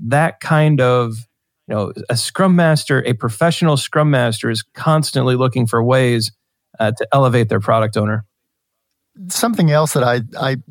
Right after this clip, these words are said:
Speaker 2: you guys have changed my language a little bit, so thank you for doing this. But one of the things that I've, and I've heard, Ryan, you give this in different talks before, but one of the words that I'm starting to use more and more is forecast.
Speaker 1: Yeah.
Speaker 2: I'm starting to use that in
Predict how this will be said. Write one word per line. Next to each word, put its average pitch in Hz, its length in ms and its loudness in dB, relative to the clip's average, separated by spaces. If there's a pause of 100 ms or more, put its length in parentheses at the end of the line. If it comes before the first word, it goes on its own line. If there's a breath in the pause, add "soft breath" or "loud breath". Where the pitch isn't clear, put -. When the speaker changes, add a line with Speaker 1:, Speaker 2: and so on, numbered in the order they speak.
(240)
Speaker 2:
you 156 140 4
guys 170 240 2
have 127 100 -2
changed 143 720 0
my 113 180 2
language 110 460 0
a 101 60 -2
little 98 160 0
bit, 92 160 -6
so 107 100 -4
thank 120 260 -4
you 110 80 -2
for 113 140 -4
doing 107 300 0
this. 95 180 -4
But 107 160 -6
one 135 160 2
of 156 100 2
the 135 80 0
things 127 220 0
that 117 100 2
I've, 113 140 2
and 131 160 -2
I've 127 160 0
heard, 175 240 0
Ryan, 139 400 2
you 131 160 -2
give 123 300 -4
this 117 220 0
in 107 120 2
different 110 320 -2
talks 117 220 -2
before, 107 360 -4
but 92 120 -6
one 143 120 2
of 185 60 2
the 175 60 2
words 147 280 2
that 120 100 0
I'm 120 160 0
starting 123 380 0
to 110 80 -2
use 110 320 0
more 110 200 2
and 104 100 2
more 101 180 0
is 95 80 -6
forecast. 110 640 -8 (180 loud breath)
Speaker 1:
Yeah. 135 100 0 (160 loud breath)
Speaker 2:
I'm 127 100 0
starting 143 300 0
to 135 60 0
use 131 380 0
that 123 480 0 (300)
in 131 320 0